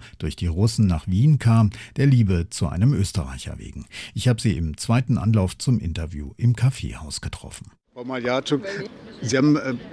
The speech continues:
Speaker 2: Ende März einen Text geschrieben für die Zeit. Da haben Sie Bezug genommen auf, äh, Ihren letzten Roman, Der Blauwal der Erinnerung.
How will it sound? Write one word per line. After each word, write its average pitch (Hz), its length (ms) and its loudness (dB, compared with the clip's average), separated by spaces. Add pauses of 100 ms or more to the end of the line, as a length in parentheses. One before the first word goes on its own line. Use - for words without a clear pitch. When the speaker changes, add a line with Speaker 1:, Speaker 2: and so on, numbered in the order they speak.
(140)
Speaker 2:
Ende 135 240 4
März 127 320 2
einen 123 320 2
Text 131 260 -2
geschrieben 131 420 -2
für 120 140 -2
die 107 120 -2
Zeit. 90 520 -6 (220)
Da 110 140 0 (200)
haben 120 220 2
Sie 120 320 2 (320)
Bezug 135 260 0
genommen 127 400 2
auf, 120 440 -4
äh, 117 260 2
Ihren 110 480 -2
letzten 110 300 -2
Roman, 104 580 0 (320)
Der 110 280 0
Blauwal 110 500 -2
der 104 280 0
Erinnerung. 113 760 0